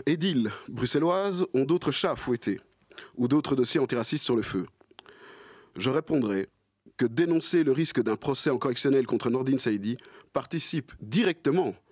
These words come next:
de la décolonisation des esprits, s'inscrit dans cette lutte contre l'arabo-négrophobie structurelle qui continue de discriminer, d'opprimer et de tuer dans notre pays. Je leur dirai enfin qu'un militant antiraciste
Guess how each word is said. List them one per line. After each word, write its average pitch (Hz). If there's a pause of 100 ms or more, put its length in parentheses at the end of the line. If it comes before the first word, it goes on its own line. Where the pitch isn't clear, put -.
(260)
de 113
la 110
décolonisation 113
des 110
esprits, 95 (600)
s'inscrit 208 (100)
dans 135
cette 135
lutte 196
contre 139
l'arabo-négrophobie 139
structurelle 127 (240)
qui 117
continue 175
de 123
discriminer, 156 (180)
d'opprimer 135 (260)
et 131
de 143
tuer 156
dans 143
notre 120
pays. 101 (1160)
Je 104
leur 113
dirai 131
enfin 139 (200)
qu'un 123
militant 143
antiraciste 135